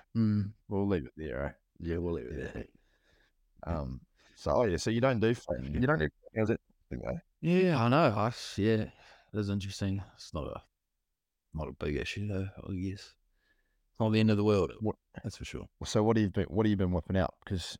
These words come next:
Speaker 2: obviously, with those hundred fifty holes you've dug in the backyard, you'll be running out of lawn space moving forward, so you're gonna have to
Speaker 1: <laughs>
Speaker 2: mix up your dishes. Um,
Speaker 1: Yeah, well, actually,
Speaker 2: what do you
Speaker 1: I might actually have to go to cooking hungies because we actually don't have an oven that works here.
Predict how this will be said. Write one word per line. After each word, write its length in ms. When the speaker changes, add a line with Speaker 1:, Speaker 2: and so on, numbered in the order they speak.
Speaker 2:
obviously, 480
with 120
those 180
hundred 320
fifty 220
holes 260
you've 120
dug 160
in 80
the 40
backyard, 400
you'll 80
be 80
running 300
out 80
of 100
lawn 220
space 340
moving 220
forward, 280
so 120
you're 140
gonna 140
have 100
to 200
Speaker 1:
<laughs> 120
Speaker 2:
mix 240
up 100
your 100
dishes. 540
Um, 380
Speaker 1:
Yeah, 220
well, 260
actually, 300
Speaker 2:
what 80
do 80
you 80
Speaker 1:
I 120
might 240
actually 260
have 200
to 140
go 220
to 100
cooking 280
hungies 320
because 220
we 140
actually 180
don't 160
have 120
an 160
oven 280
that 140
works 260
here. 220